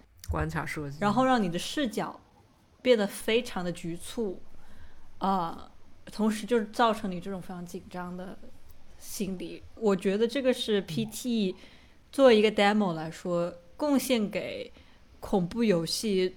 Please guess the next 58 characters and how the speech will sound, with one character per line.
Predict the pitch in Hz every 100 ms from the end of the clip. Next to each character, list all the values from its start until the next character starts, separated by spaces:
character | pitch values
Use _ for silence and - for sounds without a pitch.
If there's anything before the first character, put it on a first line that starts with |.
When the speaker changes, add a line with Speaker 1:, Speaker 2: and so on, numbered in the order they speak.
| -
Speaker 2:
最 | - 294 277
大 | 240 214
的 | 185
一 | 170
个 | 196
财 | - 170
富 | 151 190
之 | 170 -
一， | - - - - - - - - - - - - -
就 | 247
他 | 247
真 | 208 247
的 |
把 | 220 175
这 | 196
个 | 202
做 | 214
到 | 202
了 | 170
极 | 143 - -
致。 | - - - - - -
Speaker 1:
补-， | 147 - - -
就 | 190
想 | 180 143
到 | 135 170
一 |
个 | 170
补 | 170 135
充 | 151 156
的 | 156
设 | - 180
计 | 165
的 | 151
点， | 143 127 -
就 | 147
是 | 143 139 135 - -
比 |
较 | 143
聪 | 139 156 151
明 | 131
的， | 131 131 139 - - - - -
就 | -
是 | 185 180 165 180
不 | 170
是 | 196
说 | 190 180 185
有 | 165
很 | 143
多 | 127 143
谜 | 131
题 | 139 135 139
是 | - 160
在 | 160 147
墙 | 139 - - - 135
上 | 165 151 127 117 120 - - 147
有 | 135 131
什 | 131
么， | 135 139 -